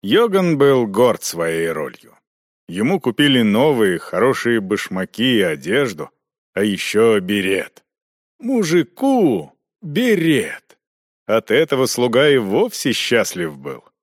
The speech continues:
Еще потратились на десяток мешков с бобами и чечевицей, чтобы пустым не ехал. Теперь Йоган гордо восседал на мешках в телеге, да еще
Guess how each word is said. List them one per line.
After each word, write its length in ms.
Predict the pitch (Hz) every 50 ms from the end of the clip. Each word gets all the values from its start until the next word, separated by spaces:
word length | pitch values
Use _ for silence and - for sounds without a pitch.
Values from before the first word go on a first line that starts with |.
| _ _ _ _ _ _ _ _ _ _ _
Еще 640 | - 90 92 104 104 - - - 113 135 160 143 110
потратились 720 | - - 101 101 - 113 131 135 - 139 131 131 120 -
на 120 | 127 123 127
десяток 540 | 120 127 123 - - 170 - - 139 -
мешков 540 | 143 139 131 - - - - 180 170 143 117
с 120 | 104 92 92
бобами 840 | 95 110 110 104 101 123 156 165 160 147 143 143 139 143 151 151 147
и 60 | 131
чечевицей, 720 | - - 123 - - 143 147 180 196 165 - - - 170 156
чтобы 460 | - - - - 104 107 117 127 120
пустым 520 | - 196 180 - - - 170 131 110 101
не 120 | 98 98 104
ехал. 480 | 104 104 101 165 - - - 120 - _ _ _ _ _ _ _ _ _ _ _ _ _ _ _ _ _
Теперь 520 | - - 101 95 - 160 175 175 156 120
Йоган 540 | 104 92 123 151 156 139 135 131 123 117 107
гордо 380 | 98 135 175 180 156 139 135 131
восседал 680 | 123 131 135 - - - 143 131 131 151 160 151 139
на 100 | 131 131
мешках 560 | 131 131 127 - - - 143 143 135 - -
в 80 | - -
телеге, 680 | - - - 107 104 117 151 185 180 156 117 98 92 85
да 100 | 82 98
еще 560 | 101 104 95 - - 104 117 151 165 160 127